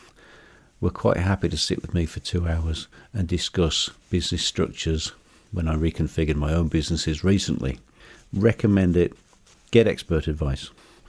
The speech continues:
Today then, I'm just gonna focus on the sole trader startups 'cause I think that's where most of us will be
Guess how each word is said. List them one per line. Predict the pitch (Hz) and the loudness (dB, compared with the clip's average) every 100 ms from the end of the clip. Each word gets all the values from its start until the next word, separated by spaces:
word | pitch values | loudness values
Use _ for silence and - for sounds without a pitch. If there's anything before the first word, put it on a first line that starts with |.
| - - - - | -20 -18 -20 -8
Today | 101 131 131 | 2 4 6
then, | 98 - - | 4 0 -2
I'm | 98 | 0
just | 131 131 | 0 2
gonna | 151 | 2
focus | 135 135 135 123 - | 4 2 2 2 2
on | 110 | 4
the | 104 | 4
sole | - 113 110 101 | 2 4 4 2
trader | - 104 95 | 2 4 4
startups | 87 - 95 85 87 - | 2 2 4 4 2 2
'cause | 92 92 | 0 0
I | |
think | 85 120 | 2 2
that's | 95 - | 2 2
where | 95 90 | 2 4
most | 95 87 - | 6 4 0
of | 85 | 0
us | 90 - | 0 2
will | 85 78 | 0 2
be | - 95 85 76 | 2 4 4 2